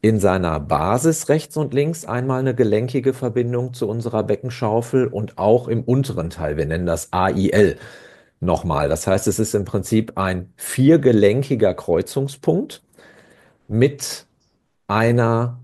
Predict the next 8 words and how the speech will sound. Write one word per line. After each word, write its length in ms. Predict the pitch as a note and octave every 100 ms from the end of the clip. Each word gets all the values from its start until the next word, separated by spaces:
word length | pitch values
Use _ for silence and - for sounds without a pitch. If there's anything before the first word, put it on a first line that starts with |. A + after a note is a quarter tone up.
| - _ _ _ _ _ _ _
Wackelmobilität. 2000 | D#2 E2 E2+ A2 - - A#2 F#2+ D#2+ - E2 F#2 D#2+ E2+ E2 D2+ - C#2 C2+ - -
Wir 120 | E2
dürfen 280 | F#2 A#2+ A#2
uns 140 | G#2+
das 160 | G#2 -
jetzt 180 | G#2 C3
nicht 180 | C3+
vorstellen, 840 | - A2+ A2+ A#2+ A#2+ A2+ A#2+ A#2+